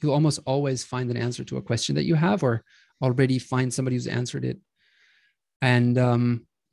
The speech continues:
so how, how do you value that, right? And then I think what Reddit did is they, they grew this whole thing, the community, they made it possible, they made, made it possible that people could do it. And then they slapped this, like, ad model on top, right? They said, like,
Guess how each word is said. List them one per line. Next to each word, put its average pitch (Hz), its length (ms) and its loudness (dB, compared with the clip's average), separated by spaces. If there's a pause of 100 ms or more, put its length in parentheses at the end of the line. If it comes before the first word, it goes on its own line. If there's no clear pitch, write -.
(280)
so 160 180 4
how, 160 240 4
how 156 160 2
do 151 60 4
you 139 100 2
value 131 360 0
that, 127 360 -4
right? 120 220 -4
And 120 120 -4
then 120 220 -2 (1120)
I 151 80 0
think 160 220 2 (340)
what 147 240 6
Reddit 147 340 4 (140)
did 143 440 4 (440)
is 135 180 -4
they, 123 240 2 (260)
they 139 120 4
grew 139 300 4
this 160 160 2
whole 131 160 2
thing, 131 180 -2
the 127 80 -2
community, 127 360 -2
they 127 80 0
made 135 160 0
it 127 100 -6
possible, 127 360 -4
they 117 80 -8
made, 127 220 -4 (200)
made 135 140 -2
it 131 60 -10
possible 131 240 -2
that 117 60 -8
people 127 180 -6
could 117 120 -6
do 151 180 4
it. - 80 4
And 123 120 0
then 131 120 2
they 127 120 0
slapped 127 300 -4
this, - 240 -4
like, 120 220 -4
ad 127 240 0
model 113 240 -4
on 107 120 -6
top, 110 280 -8
right? 131 140 -8
They 135 60 -10
said, - 180 -8
like, 120 160 -6